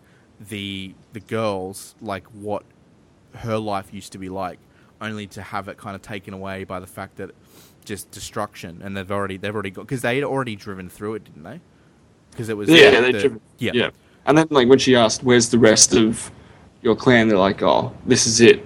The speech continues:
Speaker 2: And there's all, what, like, six,
Speaker 1: There's six.
Speaker 2: six to eight
Speaker 1: Yeah.
Speaker 2: of them or something like that? Yeah.
Speaker 1: And the, and I'm gonna have to admit that, that, like, the, the group of badass old ladies was fucking awesome, 'cause they were just, like,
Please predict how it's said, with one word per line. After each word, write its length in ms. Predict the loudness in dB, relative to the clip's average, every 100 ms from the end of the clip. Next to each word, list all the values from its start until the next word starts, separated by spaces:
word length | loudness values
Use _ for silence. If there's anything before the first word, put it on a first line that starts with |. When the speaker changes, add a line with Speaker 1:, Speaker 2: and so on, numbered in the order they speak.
| -8
Speaker 2:
And 120 | -2
there's 160 | 2 8
all, 200 | 8 8
what, 160 | 4
like, 300 | 2 -2 -8 -20 -6
six, 680 | 0 2 6 6 6 0
Speaker 1:
There's 140 | 0 2
six. 220 | 2 4
Speaker 2:
six 20 |
to 100 | 0 4
eight 140 | 4
Speaker 1:
Yeah. 80 | 6
Speaker 2:
of 140 | 4 4
them 200 | 2 2
or 60 |
something 240 | 2 2 2
like 160 | 0
that? 320 | 0 0 0
Yeah. 300 | 0 0 0 -6 -18 -20 -20 -20 -10
Speaker 1:
And 240 | -8 -10 -14 -12
the, 160 | -4 -4
and 200 | -4 -6
I'm 160 | -6 -6
gonna 140 | -6
have 140 | -6 -6
to 80 | -6
admit 260 | -8 -10
that, 180 | -12 -10
that, 120 | -8
like, 160 | -8 -6
the, 180 | -8 -8 -12 -20
the 300 | -12 -6 -6
group 300 | -4 -6 -4
of 160 | -8 -6
badass 500 | -4 -4 -4 -8 -8
old 200 | -12 -10
ladies 340 | -10 -10 -14
was 80 | -18
fucking 360 | -14 -14 -12 -14
awesome, 360 | -12 -12 -14 -16
'cause 200 | -14 -8
they 140 | -8
were 120 | -8
just, 220 | -12 -14
like, 200 | -14 -14